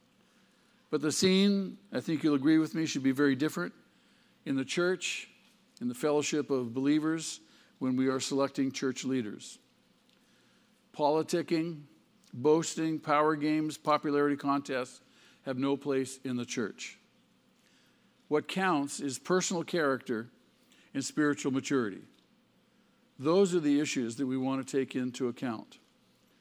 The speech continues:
These are the key issues for the selection of our leaders. Now, given that, look with me at First Timothy chapter three.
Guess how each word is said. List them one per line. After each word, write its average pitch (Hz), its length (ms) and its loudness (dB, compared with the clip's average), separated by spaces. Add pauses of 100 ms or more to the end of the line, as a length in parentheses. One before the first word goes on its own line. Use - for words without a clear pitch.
(300)
These 180 260 4
are 196 60 4
the 165 100 4
key 202 380 2
issues 120 400 -2
for 143 140 -2
the 139 80 0
selection 135 640 -2
of 127 100 -6
our 123 140 0
leaders. 127 580 -2 (1040)
Now, 131 100 -2
given 175 320 6
that, 123 260 -2
look 165 180 -2
with 170 180 0
me 143 280 2
at 131 120 -2
First 156 280 -4
Timothy 143 420 0
chapter 127 400 -4
three. 127 380 -4